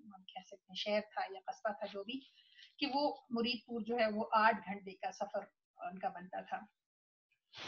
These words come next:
रास्ते में सांगा, रास्ते में सांगा, सांगा के स्टेशन पर गाड़ी बदलनी पड़ती थी। अंजुमन नौजवानाने हिंद के बाद बाज जोशी अरकान वहाँ इस्तकबाल को आए हुए थे।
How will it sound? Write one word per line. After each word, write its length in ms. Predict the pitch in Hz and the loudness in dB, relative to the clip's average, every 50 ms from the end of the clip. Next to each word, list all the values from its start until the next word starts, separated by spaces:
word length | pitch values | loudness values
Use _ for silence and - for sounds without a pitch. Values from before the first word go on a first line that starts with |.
| - - - - - - - - 262 | -12 -12 -12 -12 -12 -12 -6 4 10
रास्ते 380 | 240 240 262 294 - - 392 | 10 10 10 10 6 -2 -4
में 160 | 381 381 381 | -4 -2 -4
सांगा, 420 | 381 - 285 269 269 269 269 277 285 | 4 8 10 10 10 8 8 4 4
रास्ते 400 | 269 247 240 254 - - 349 370 | 4 4 4 4 2 0 -2 -2
में 160 | 381 370 370 | -2 -4 -2
सांगा, 560 | - - 262 262 254 254 - - 285 - - - - - _ _ _ - | 2 4 4 4 8 10 10 10 10 6 -2 -8 -14 -20 _ _ _ -4
सांगा 480 | 240 226 220 - 269 269 269 262 311 330 | -4 -2 8 10 10 10 10 10 6 4
के 120 | 330 339 | 4 4
स्टेशन 340 | 302 - 294 - - 294 269 | 2 2 2 4 4 4 4
पर 100 | 277 285 | 4 6
गाड़ी 240 | 233 240 220 214 214 | 8 8 8 8 6
बदलनी 380 | 208 220 196 202 214 214 220 240 | 4 4 4 4 6 6 6 4
पड़ती 360 | - 254 240 214 - 269 269 | 4 2 0 2 0 -2 0
थी। 260 | - 285 302 339 - | 2 2 2 2 2
अंजुमन 400 | - - 214 208 214 226 220 220 | 0 0 0 2 4 6 6 6
नौजवानाने 680 | 220 220 220 214 208 220 214 208 208 208 208 208 214 214 | 6 8 6 6 6 6 6 4 4 4 4 4 6 4
हिंद 380 | 214 202 214 277 311 311 302 - | 4 4 4 4 6 6 4 2
के 100 | 208 196 | 0 4
बाद 280 | 185 190 190 196 190 - 220 | 8 8 8 8 8 4 -4
बाज 380 | 214 202 220 226 247 277 302 | 2 6 8 10 10 10 8
जोशी 480 | 262 208 226 220 214 - - 214 196 196 | 6 4 2 2 2 2 0 0 2 2
अरकान 420 | 196 196 196 - 226 240 233 220 - | 2 2 2 2 0 0 0 0 -2
वहाँ 220 | 294 294 320 339 269 | -2 0 0 -2 -2
इस्तकबाल 500 | 233 214 - - 202 185 180 190 190 190 | -4 -6 -10 -14 -10 -4 -2 -2 -2 -2
को 140 | 190 190 185 | -4 -6 -8
आए 80 | 180 | -8
हुए 80 | 175 175 | -8 -10
थे। 160 | 170 170 _ | -16 -20 _